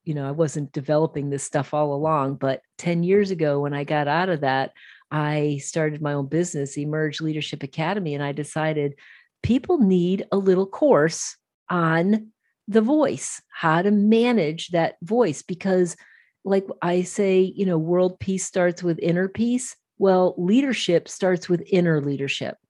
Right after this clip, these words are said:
We really need to learn to get a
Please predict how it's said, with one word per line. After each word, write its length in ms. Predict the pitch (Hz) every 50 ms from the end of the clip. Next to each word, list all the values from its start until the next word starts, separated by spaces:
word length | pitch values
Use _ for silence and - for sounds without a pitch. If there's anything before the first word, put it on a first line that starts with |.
| _ _ _ _ _ _ _ _ _
We 140 | 180 185 180
really 460 | 185 180 202 240 247 247 269 262 247
need 320 | 233 214 208 202 190 196
to 120 | - 202 196
learn 460 | 185 185 180 170 165 160 160 160 165 -
to 180 | - 165 156
get 280 | 156 156 - 180 175 190
a 80 | 196